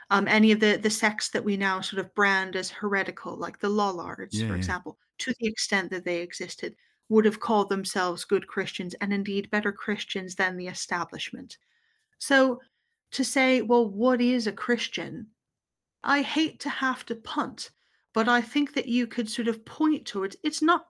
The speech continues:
Speaker 1: no, neither is it a centralist target. So there are things that, you know, all Christians have in common, you know, believing in the life,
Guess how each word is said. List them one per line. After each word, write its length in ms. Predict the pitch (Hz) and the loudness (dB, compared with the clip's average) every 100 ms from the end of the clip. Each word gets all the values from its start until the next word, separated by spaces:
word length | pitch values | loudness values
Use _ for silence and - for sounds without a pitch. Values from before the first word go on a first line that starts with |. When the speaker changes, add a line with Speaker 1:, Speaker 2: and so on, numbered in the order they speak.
| - | -4
Speaker 1:
no, 340 | 226 185 208 - _ - | 0 0 -2 -14 _ -2
neither 440 | 233 262 311 330 311 | 4 6 6 4 2
is 140 | 311 | 2
it 120 | 311 | 2
a 40 | 320 | 0
centralist 760 | - 277 247 - 233 220 220 | 2 2 2 0 -2 -2 -4
target. 580 | - - - - 214 - _ _ _ - | -8 -6 -6 -6 -12 -16 _ _ _ -10
So 200 | - 214 | 0 2
there 240 | 220 220 | 4 4
are 200 | 220 220 | 2 0
things 480 | 220 233 214 208 208 | -2 -2 0 -2 -4
that, 400 | 190 180 175 - _ _ | -2 -2 -4 -10 _ _
you 140 | 220 190 | -8 -4
know, 180 | 190 180 _ _ - | -4 -4 _ _ -4
all 300 | 240 233 226 | 2 4 2
Christians 640 | 226 247 226 - 208 196 - | 0 -2 -2 -4 -8 -8 -6
have 280 | 202 190 | -6 -6
in 120 | 190 185 | -8 -12
common, 540 | - 185 180 214 311 | -6 -6 -4 -4 -4
you 140 | 247 190 | -4 -4
know, 140 | 185 | -4
believing 600 | 208 202 220 208 196 196 | -4 0 2 2 0 -4
in 440 | 202 190 190 190 190 - - - - | -6 -6 -6 -8 -12 -20 -20 -14 -4
the 220 | 196 190 | -2 0
life, 600 | 202 208 196 - - | 4 4 2 -6 -14